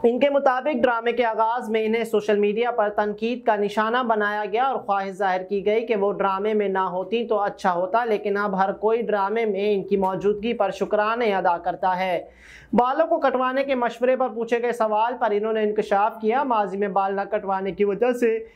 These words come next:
इन्हें कास्ट करने से इनकार किया गया।" नईमा भट्ट का कहना था कि हर अदाकार को किरदार की वजह से कभी ना कभी समझौता करना पड़ता है और वो किरदार की वजह से बहुत सारी चीज़ों की कुर्बानी भी देता है।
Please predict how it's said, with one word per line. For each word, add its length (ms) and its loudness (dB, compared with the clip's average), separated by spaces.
इन्हें 260 4
कास्ट 420 0
करने 280 2
से 160 0
इनकार 400 0
किया 280 -2
गया।" 220 0
नईमा 320 0
भट्ट 240 2
का 80 2
कहना 320 0
था 200 0
कि 120 -8
हर 160 -2
अदाकार 540 0
को 380 -2
किरदार 460 2
की 160 -4
वजह 280 2
से 180 2
कभी 340 0
ना 120 0
कभी 280 0
समझौता 600 0
करना 360 0
पड़ता 360 0
है 200 0
और 140 0
वो 100 0
किरदार 500 0
की 140 0
वजह 280 0
से 180 0
बहुत 340 -2
सारी 260 0
चीज़ों 340 0
की 140 0
कुर्बानी 540 0
भी 140 0
देता 300 0
है। 220 0